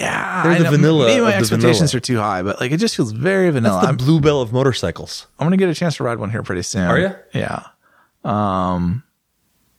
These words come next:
Speaker 1: and
Speaker 2: Yeah.
Speaker 1: so I think it'll be a good bike. Like, I think, I think, like, on the, like, on just, like,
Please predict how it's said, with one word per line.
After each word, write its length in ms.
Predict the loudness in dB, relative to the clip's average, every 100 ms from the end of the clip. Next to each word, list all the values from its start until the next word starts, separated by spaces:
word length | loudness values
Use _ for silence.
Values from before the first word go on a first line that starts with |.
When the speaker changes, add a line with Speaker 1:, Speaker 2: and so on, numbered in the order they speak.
| _ -6
Speaker 1:
and 100 | -2
Speaker 2:
Yeah. 60 | 0
Speaker 1:
so 120 | 0
I 80 | 0
think 160 | -2 -2
it'll 120 | 0
be 100 | -2
a 40 |
good 300 | -2 -4 -4
bike. 500 | -6 -4 -6 -10 -20 _ _ _ _ -8
Like, 80 | -2
I 40 | 0
think, 160 | 0
I 60 | 0
think, 180 | 0 2
like, 200 | 0 0
on 140 | 0
the, 260 | 0 0 -2 -6
like, 160 | -4
on 140 | -2 -2
just, 220 | -2 -4
like, 400 | -8 -10 -14